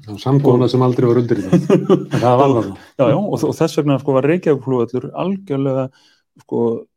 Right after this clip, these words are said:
Speaker 2: sentral í höfuðborgarstefnunni, þess að hann
Speaker 1: Mm.
Speaker 2: tengdi allt landið við Austurvöll, sko, og var nánast á Austurvelli, sko.
Speaker 1: Já, og samfélagssáttmáli.
Speaker 2: <laughs> Þannig að þegar að, sko, og, og svo þannig við vorum að pæla var þetta, ok, að, sko, ef að Reykjavíkurflugvöllur hverfur,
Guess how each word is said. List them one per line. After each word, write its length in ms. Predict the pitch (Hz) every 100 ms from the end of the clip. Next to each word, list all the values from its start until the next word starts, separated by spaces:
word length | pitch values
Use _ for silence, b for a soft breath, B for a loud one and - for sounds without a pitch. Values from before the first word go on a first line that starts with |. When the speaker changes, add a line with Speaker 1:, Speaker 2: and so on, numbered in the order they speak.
| _ _ -
Speaker 2:
sentral 840 | - - - 214 - _ - 127
í 120 | 180 170
höfuðborgarstefnunni, 680 | 196 151 - - - 107 -
þess 160 | 107
að 60 | 120
hann 60 | 104
Speaker 1:
Mm. 60 | -
Speaker 2:
tengdi 300 | 190 196 -
allt 220 | 180 -
landið 260 | 160 160 131
við 80 | 156
Austurvöll, 340 | 196 95 82
sko, 220 | - - - b b
og 80 | 110
var 160 | 113 170
nánast 320 | 156 127 -
á 60 | 123
Austurvelli, 380 | - 110 78 -
sko. 160 | -
Speaker 1:
Já, 100 | - 95
og 400 | - 202 117 104
samfélagssáttmáli. 760 | 131 120 117 - 113 107 95 - -
Speaker 2:
<laughs> 180 | - -
Þannig 180 | 127 117
að 60 |
þegar 220 | 143 156 143
að, 120 | 135
sko, 200 | - 131 131 127 120 - _ - - - -
og, 180 | 123 123
og 140 | 110 117
svo 100 | 127
þannig 160 | 127 127
við 60 | 156
vorum 180 | 151 139
að 80 | 135
pæla 180 | 175 165
var 80 | 117
þetta, 220 | 107 -
ok, 180 | 113 123 131 143 b b b b -
að, 260 | 123 120
sko, 480 | - - 120 120 - - _ _ _ _ _
ef 160 | 151 196
að 100 | 165
Reykjavíkurflugvöllur 580 | 156 143 117 110 95 -
hverfur, 460 | 107 98 117 147